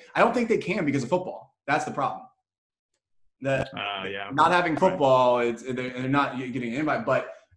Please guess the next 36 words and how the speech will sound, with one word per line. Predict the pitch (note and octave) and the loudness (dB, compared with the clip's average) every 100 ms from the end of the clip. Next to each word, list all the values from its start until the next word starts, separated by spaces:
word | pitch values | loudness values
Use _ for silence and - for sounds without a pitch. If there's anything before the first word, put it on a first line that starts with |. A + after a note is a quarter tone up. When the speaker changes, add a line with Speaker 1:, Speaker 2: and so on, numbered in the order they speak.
| - | -6
Speaker 1:
uh, | A#2+ A#2+ | -2 -2
unless | C3 C3+ C#3 D3 | 0 0 0 0
you're | C3 | -2
making | C3 C3 A#2+ | -2 -4 -6
kind | B2+ | -4
of | A#2+ | -2
a, | A2 G#2+ F#2+ _ _ _ _ - | -2 -4 -8 _ _ _ _ -6
a, | A#2 A2+ G#2 A#2+ | -2 0 -2 -4
a | A#2+ | -4
one | A#2+ B2 C3 | -4 -2 -2
sport | C3 - B2+ A#2+ | -2 -2 -2 -2
type | C3 A#2+ | -6 -8
of | A2+ A2 | -8 -8
addition. | A#2 C3+ C3+ C3 | -6 -6 -4 -2
But | A2+ A#2 - _ _ _ _ _ _ _ - | 0 -2 -4 _ _ _ _ _ _ _ -6
my, | D3 F3 E3+ | -2 0 2
my | D3 F3 | 2 4
thing | G3+ E3+ | 2 0
is | C#3+ | 0
with | C3+ | 0
it, | D3 C3+ | 0 2
and | C#3+ | 0
you | G3 | 2
look, | E3+ E3 - | 4 4 2
so | D3+ D3 C3+ A#2+ | 4 4 4 2
the | C#3+ | 2
lowest | C3 B2 C#3+ E3 G#3+ G#3+ - - _ | 2 4 6 6 4 0 -6 -14 _
output, | D3 D#3 - C#3 A#2 | 2 2 2 2 2
offensive | C#3+ F3+ F#3 D3+ C3 | 4 4 4 2 4
output | C3 C3+ A#2+ | 2 2 -2
they | A2+ | -4
had, | A#2 A2 F#2+ - _ _ _ _ _ - | -4 -4 -6 -12 _ _ _ _ _ -2
um, | B2 B2 A#2+ | 2 4 2
they've | C#3 | 2
only | D3+ F3 | 4 2
scored | F3+ - F3 | 2 4 2